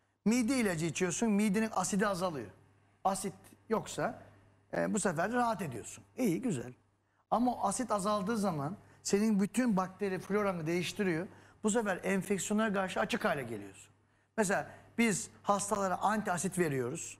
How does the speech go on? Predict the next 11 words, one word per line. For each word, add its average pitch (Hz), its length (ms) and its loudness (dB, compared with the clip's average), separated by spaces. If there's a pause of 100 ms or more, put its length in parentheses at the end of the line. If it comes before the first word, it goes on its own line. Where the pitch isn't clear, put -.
(320)
Mide 214 280 4
asidi 143 380 -4 (220)
geçiyor. 185 500 0
E, 185 220 0
tamam 175 200 0
adam 175 240 0
rahatlıyor. 156 560 -2
İşte - 220 -10 (140)
ülseri 156 400 2
geçiyor. 151 320 -2
Ama 190 320 2